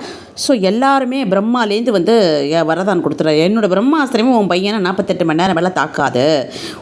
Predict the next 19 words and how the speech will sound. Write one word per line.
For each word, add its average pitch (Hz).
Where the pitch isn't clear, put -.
உடனே 196
சூரிய 269
பகவானும் 190
சொல்லிட்டாரு, 190
"நான் 196
வந்து 208
இந்த 240
குழந்தைக்கு 196
வி-, 160
பக்கபலமா 202
வந்து 202
எல்லா 190
வியாகரணைகள், 180
வேதங்கள்லாம் 185
சொல்லி 190
கொடுத்து 202
நல்ல 208
பு-, 160
புத்திமானா 185